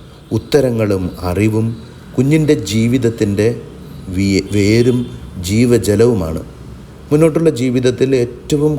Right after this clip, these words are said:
കംഫർട്ട് തരുന്ന കാര്യങ്ങളാണ് അമ്മ തുറന്നു വയ്ക്കുന്ന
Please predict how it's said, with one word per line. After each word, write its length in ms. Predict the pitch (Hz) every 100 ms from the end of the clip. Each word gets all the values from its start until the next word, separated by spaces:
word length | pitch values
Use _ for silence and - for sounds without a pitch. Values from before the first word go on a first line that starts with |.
| -
കംഫർട്ട് 600 | 113 113 110 151 151 151 123
തരുന്ന 280 | 120 117 117
കാര്യങ്ങളാണ് 680 | 98 95 110 107 87 82 73 71 - - - - -
അമ്മ 220 | 101 98 107 113 - - - -
തുറന്നു 420 | 104 98 98 107
വയ്ക്കുന്ന 440 | 104 90 - 92